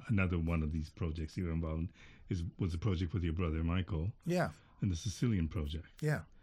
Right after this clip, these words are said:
Speaker 2: yeah.
Speaker 1: What was that like?
Speaker 2: Well,
Speaker 1: And
Speaker 2: that
Speaker 1: how Sicilian are you, and how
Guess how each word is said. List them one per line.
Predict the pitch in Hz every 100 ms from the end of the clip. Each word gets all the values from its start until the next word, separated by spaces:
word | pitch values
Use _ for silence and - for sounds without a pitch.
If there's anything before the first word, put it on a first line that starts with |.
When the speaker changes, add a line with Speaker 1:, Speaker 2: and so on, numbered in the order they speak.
| - -
Speaker 2:
yeah. | 127 - - 277
Speaker 1:
What | 214 294
was | 285 160
that | - 160 175 185
like? | 85 95 - - - - 214 - - - - - -
Speaker 2:
Well, | 147
Speaker 1:
And | 127
Speaker 2:
that | 131
Speaker 1:
how | 147
Sicilian | 147 151 - 156 147 139 127
are | 120 120 120
you, | 117 113
and | 107 101 90
how | 95 107 101 98